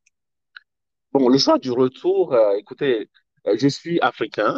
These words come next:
d'origine, euh, je suis né en Afrique. Euh, j'ai grandi en Afrique, euh, dans plusieurs pays, donc, euh,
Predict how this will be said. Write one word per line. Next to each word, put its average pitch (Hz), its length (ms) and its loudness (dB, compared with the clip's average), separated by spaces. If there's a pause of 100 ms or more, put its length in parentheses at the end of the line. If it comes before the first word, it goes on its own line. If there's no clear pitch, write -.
(160)
d'origine, 113 580 -2 (120)
euh, 101 260 -8
je 117 60 -6
suis - 240 -10
né 123 240 -2
en 104 80 -2
Afrique. 113 420 -6 (680)
Euh, 110 160 4
j'ai 120 200 4
grandi 123 500 0
en 107 140 2
Afrique, 127 580 -4
euh, 95 260 4
dans 104 140 -4
plusieurs 113 460 0
pays, 117 340 -4
donc, 120 400 -2
euh, 90 220 0